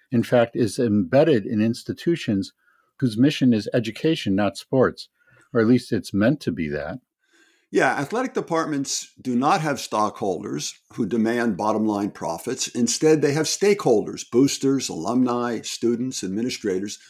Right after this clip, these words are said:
Speaker 2: who demand victories Whenever a new pile of money falls into the lap of an athletic director,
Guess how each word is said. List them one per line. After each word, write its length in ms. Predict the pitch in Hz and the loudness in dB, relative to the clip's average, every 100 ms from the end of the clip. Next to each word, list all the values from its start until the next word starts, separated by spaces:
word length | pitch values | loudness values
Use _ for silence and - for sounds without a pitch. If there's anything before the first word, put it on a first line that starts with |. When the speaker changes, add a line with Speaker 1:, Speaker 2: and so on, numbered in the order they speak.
| _ - | _ 4
Speaker 2:
who 140 | 151 | 6
demand 460 | 156 143 156 156 123 | 6 6 6 4 4
victories 760 | 180 185 113 92 - - - _ _ _ _ | 2 2 -2 -2 -4 -8 -10 _ _ _ _
Whenever 480 | 113 120 165 165 147 | 0 4 4 4 4
a 40 | |
new 200 | 131 170 | 6 6
pile 320 | 170 147 147 147 | 4 2 2 2
of 120 | 117 | 0
money 220 | 143 127 | 0 0
falls 440 | - 123 131 127 | 0 2 2 2
into 200 | 123 117 | 0 -2
the 120 | 113 113 | -2 0
lap 360 | 113 123 123 | 2 2 0
of 140 | 117 113 | -4 -4
an 80 | |
athletic 440 | 110 113 123 127 127 | -4 -4 -4 -4 -6
director, 500 | 107 95 - 135 | -6 -6 -6 -8